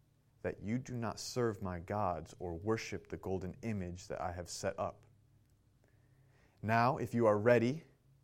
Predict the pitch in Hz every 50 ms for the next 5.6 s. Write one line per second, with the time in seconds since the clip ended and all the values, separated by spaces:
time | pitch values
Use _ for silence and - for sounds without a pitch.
0 | _ _ _ _ _ - - 92 90 - 101 92 92 95 104 107 110 113 113 -
1 | 107 104 92 87 - - - 127 120 120 120 104 101 - - - 117 110 107 107
2 | 110 104 98 92 90 90 - - - 113 104 101 101 101 104 113 120 - _ _
3 | _ _ _ _ _ _ _ _ - 87 90 87 - - - - 113 117 117 120
4 | - - - - - - _ _ _ _ _ _ _ - 98 92 92 87 87 110
5 | 104 104 104 - - - 107 107 117 - -